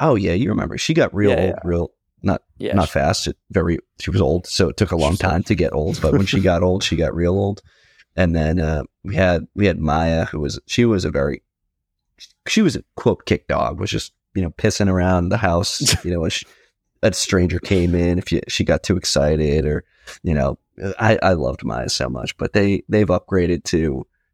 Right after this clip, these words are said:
Speaker 1: you know, I think, I think, uh, not to get into that <laughs> story, but we have Lexi and Lucy and, uh, yeah, well, they're, they're, they're cool. They're, they're upgraded
Speaker 2: Okay.
Speaker 1: versions
Speaker 2: All
Speaker 1: for
Speaker 2: right.
Speaker 1: sure.
Speaker 2: All right.
Speaker 1: Um, so
Speaker 2: Very well.
Speaker 1: I would never consider those kick dogs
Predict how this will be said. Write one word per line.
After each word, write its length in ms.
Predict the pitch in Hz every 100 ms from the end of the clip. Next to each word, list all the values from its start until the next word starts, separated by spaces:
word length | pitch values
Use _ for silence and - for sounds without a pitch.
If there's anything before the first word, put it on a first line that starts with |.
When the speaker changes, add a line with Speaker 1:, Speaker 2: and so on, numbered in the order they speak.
| _ _ _ -
Speaker 1:
you 80 | 78
know, 160 | 62 -
I 80 | -
think, 260 | 101 - -
I 80 |
think, 260 | 95 101 -
uh, 280 | 95 87 80 - - - 104 - _ _ _
not 200 | 113 113
to 60 | 104
get 120 | 101
into 220 | 95 95
that 180 | 92 95
<laughs> 0 |
story, 400 | - - - 131
but 120 | 107
we 80 | 107
have 140 | 95 90 -
Lexi 540 | 78 101 151 117 95
and 100 | 85
Lucy 480 | 87 85 - 90 87
and, 180 | 80 87 _ _ _ _ -
uh, 400 | 87 73 71 65 - _ -
yeah, 240 | 82 67 62 -
well, 260 | - 117 - _ _
they're, 280 | 101 78 - _ _ _
they're, 200 | 95 76 - _ -
they're 120 | 95
cool. 380 | - 69 - - -
They're, 220 | 107 90 -
they're 140 | 101
upgraded 440 | 90 - 85 69 -
Speaker 2:
Okay. 60 |
Speaker 1:
versions 420 | - 57 107 107 110
Speaker 2:
All 60 |
Speaker 1:
for 60 | 98
Speaker 2:
right. 100 | 90
Speaker 1:
sure. 240 | 120 117 -
Speaker 2:
All 80 |
right. 140 | 107 -
Speaker 1:
Um, 260 | 67 67 - -
so 420 | - 80 80 - -
Speaker 2:
Very 220 | 107 117
well. 80 | 104
Speaker 1:
I 60 | 104
would 120 | 95
never 200 | 85 85
consider 360 | 101 - 90 78
those 220 | 80 71
kick 220 | - -
dogs 400 | 71 62 - -